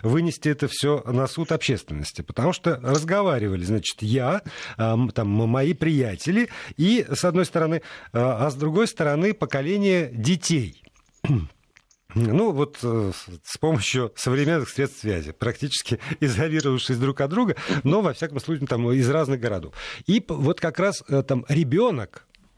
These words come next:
наш ребенок сказал: "Вот такая замечательная книжка, Володя, вы что, не читали?" Я говорю: "Нет,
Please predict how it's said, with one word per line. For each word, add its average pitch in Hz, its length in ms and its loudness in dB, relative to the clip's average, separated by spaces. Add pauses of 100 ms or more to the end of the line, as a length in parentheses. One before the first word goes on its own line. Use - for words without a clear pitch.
(280)
наш 151 360 0
ребенок 170 580 2
сказал: 110 360 -2
"Вот 156 440 0
такая 160 400 0
замечательная 143 640 2
книжка, 156 760 2
Володя, 127 320 4
вы 120 60 2
что, - 160 0
не 120 80 2
читали?" 180 500 0
Я 127 120 2
говорю: 110 180 0
"Нет, 185 320 4